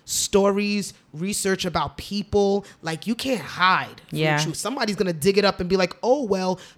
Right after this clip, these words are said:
Speaker 1: back in two thousand two,
Speaker 2: Yep.
Speaker 1: you were talking this." So that backpedal and pussy pop. Shout out to Alexander Rogers. That's my,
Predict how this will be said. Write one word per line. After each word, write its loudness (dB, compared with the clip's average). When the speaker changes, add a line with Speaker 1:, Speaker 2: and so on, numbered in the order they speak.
Speaker 1:
back -4
in -6
two -4
thousand -6
two, 0
Speaker 2:
Yep. 0
Speaker 1:
you 0
were 2
talking -4
this." -4
So -4
that -2
backpedal -4
and 0
pussy -2
pop. 0
Shout 0
out 0
to -2
Alexander 2
Rogers. 2
That's -2
my, -2